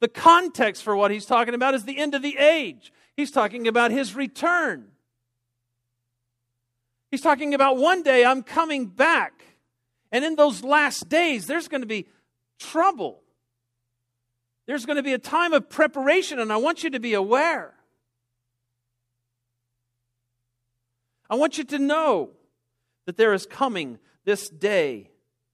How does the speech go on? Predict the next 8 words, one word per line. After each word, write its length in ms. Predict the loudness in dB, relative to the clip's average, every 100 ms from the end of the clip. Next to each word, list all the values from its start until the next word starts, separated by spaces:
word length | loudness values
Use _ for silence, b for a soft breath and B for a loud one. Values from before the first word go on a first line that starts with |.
| _ _ _ _ _ _ _ _ _ _ _ _ _ _ _ _ _ _ _ -16
when 100 | -12
persecution 640 | -12 -14 -12 -12 -10 -12
may 80 | -14
break 260 | -16 -10
out 140 | -8 -8
in 60 |
the 60 | -14
church." 460 | -10 -10 -10 _